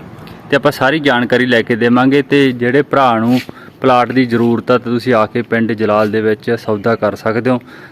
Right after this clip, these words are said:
ਤੇ ਸਾਰਾ ਦਿਖਾਵਾਂਗੇ ਅੰਦਰੋਂ। ਤੇ ਮੇਨ ਗਲੀ ਆ ਦੇਖ ਸਕਦੇ ਹੋ ਤੁਸੀਂ, ਪੰਦਰਾਂ ਫੁੱਟ ਗਲੀ ਆ, ਇਹ ਸੜਕ ਤੋਂ ਮੇਨ ਤੋਂ ਆਉਂਦੀ ਆ ਤੇ ਦੋ ਗਲੀਆਂ ਲੱਗਦੀਆਂ, ਇੱਕ ਬੈਕ ਸਾਈਡ ਤੇ ਇਧਰੋਂ ਗਲੀ ਹੈ ਵੀ ਪੰਦਰਾਂ ਫੁੱਟ ਖੁੱਲੀ ਗਲੀ ਆ ਪੂਰੀ, ਰਸਤਾ ਪੂਰਾ ਖੁੱਲਾ।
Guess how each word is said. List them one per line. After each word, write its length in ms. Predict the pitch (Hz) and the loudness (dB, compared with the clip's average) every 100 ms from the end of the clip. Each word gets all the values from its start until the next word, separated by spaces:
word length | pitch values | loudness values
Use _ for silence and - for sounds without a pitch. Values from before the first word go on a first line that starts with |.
| - | -2
ਤੇ 80 | 139 | -2
ਸਾਰਾ 280 | - 135 165 | 2 2 2
ਦਿਖਾਵਾਂਗੇ 520 | 139 120 139 165 156 | 0 0 2 2 2
ਅੰਦਰੋਂ। 300 | 127 143 147 | 2 2 2
ਤੇ 240 | 151 147 | 2 2
ਮੇਨ 480 | 127 123 120 131 143 | 2 2 2 2 2
ਗਲੀ 300 | 127 123 139 | 2 2 4
ਆ 140 | 135 | 2
ਦੇਖ 180 | 135 123 | 0 -2
ਸਕਦੇ 280 | - 120 120 | -2 -2 -2
ਹੋ 40 | |
ਤੁਸੀਂ, 200 | 120 120 127 | -4 -6 -4
ਪੰਦਰਾਂ 340 | 123 117 127 120 | -2 2 0 0
ਫੁੱਟ 240 | 120 123 | -2 -4
ਗਲੀ 300 | 117 113 123 | -2 0 2
ਆ, 80 | 127 | 4
ਇਹ 220 | 139 151 | 4 2
ਸੜਕ 360 | - 110 117 - | 0 -2 -4 -2
ਤੋਂ 160 | 135 | 0
ਮੇਨ 280 | 135 127 123 | 2 2 0
ਤੋਂ 160 | 135 131 | 0 0
ਆਉਂਦੀ 260 | 123 127 | 2 2
ਆ 140 | 135 123 - - - - - | 0 -2 -10 -20 -20 -20 0
ਤੇ 120 | 170 | 0
ਦੋ 340 | 139 135 151 151 | 4 4 4 4
ਗਲੀਆਂ 300 | 156 156 151 | 4 4 4
ਲੱਗਦੀਆਂ, 460 | 127 120 135 147 | 2 2 2 2
ਇੱਕ 200 | 139 - | 0 -2
ਬੈਕ 320 | 127 120 120 | 0 2 0
ਸਾਈਡ 300 | - 131 127 | 0 0 0
ਤੇ 280 | 127 147 139 - - - - | 0 2 0 0 -12 -20 -4
ਇਧਰੋਂ 300 | - 127 160 | -2 2 2
ਗਲੀ 260 | 147 143 143 | 4 4 4
ਹੈ 80 | 135 | 2
ਵੀ 80 | |
ਪੰਦਰਾਂ 400 | 147 135 123 131 | 2 2 2 2
ਫੁੱਟ 280 | 123 127 - | 0 -4 -6
ਖੁੱਲੀ 280 | - 143 185 | -2 2 4
ਗਲੀ 220 | 135 120 | 4 2
ਆ 80 | 120 | 0
ਪੂਰੀ, 400 | 117 123 131 123 | 2 2 4 2
ਰਸਤਾ 400 | 120 120 - 135 | 2 0 0 -2
ਪੂਰਾ 300 | 117 120 123 | 0 -2 -2
ਖੁੱਲਾ। 340 | 120 120 151 | -2 0 0